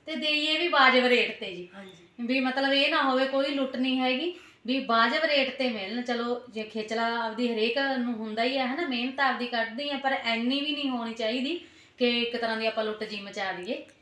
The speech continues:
Speaker 1: ਤਾਂ ਕਰਕੇ ਭੈਣਾਂ ਇੱਕ ਵਾਰੀ ਯਕੀਨ
Speaker 2: ਹਾਂਜੀ,
Speaker 1: ਕਰਕੇ
Speaker 2: ਤੁਸੀਂ
Speaker 1: ਸੂਟ ਜ਼ਰੂਰ ਖਰੀਦੋ।
Speaker 2: ਹਾਂਜੀ, ਪਹਿਲਾਂ ਤੁਸੀਂ ਕਿਤੋਂ ਹੋਰ ਵੀ ਪਤਾ ਕਰ ਸਕਦੇ ਹੋ,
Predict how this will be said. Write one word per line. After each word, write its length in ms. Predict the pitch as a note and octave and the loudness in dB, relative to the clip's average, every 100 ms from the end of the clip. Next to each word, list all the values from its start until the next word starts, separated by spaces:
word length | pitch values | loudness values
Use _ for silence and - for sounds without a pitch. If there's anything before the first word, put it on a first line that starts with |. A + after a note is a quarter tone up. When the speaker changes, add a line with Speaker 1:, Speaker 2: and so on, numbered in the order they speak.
| _ _ - | _ _ -4
Speaker 1:
ਤਾਂ 280 | A#3+ B3 | 0 0
ਕਰਕੇ 380 | B3+ B3 B3 C4 | 2 0 0 -4
ਭੈਣਾਂ 280 | C#4 D4+ C4 | 0 4 4
ਇੱਕ 120 | B3 | 2
ਵਾਰੀ 120 | B3+ | 0
ਯਕੀਨ 180 | B3 A#3 | -2 2
Speaker 2:
ਹਾਂਜੀ, 260 | D4 D4 E4+ | 4 6 8
Speaker 1:
ਕਰਕੇ 300 | C4+ C4+ C#4+ | 6 8 4
Speaker 2:
ਤੁਸੀਂ 100 | D4 | 4
Speaker 1:
ਸੂਟ 240 | C#4 D4 | 0 0
ਜ਼ਰੂਰ 340 | C4 G#3+ G#3+ B3 | 0 -2 -2 -2
ਖਰੀਦੋ। 340 | A3+ A3 G3+ | -2 -2 -4
Speaker 2:
ਹਾਂਜੀ, 180 | - - - - | -6 -10 -20 -10
ਪਹਿਲਾਂ 260 | C#4+ D4+ F4+ | 0 4 4
ਤੁਸੀਂ 240 | F4+ E4+ | 4 -4
ਕਿਤੋਂ 240 | E4+ F4 D#4 | -4 0 0
ਹੋਰ 240 | C4+ B3+ | 2 0
ਵੀ 120 | E4 | 0
ਪਤਾ 280 | F4+ F4+ E4 | -2 0 2
ਕਰ 160 | D#4+ D4 | 2 0
ਸਕਦੇ 380 | D4+ C#4 C4+ | 0 -4 -4
ਹੋ, 60 | F#4 | -6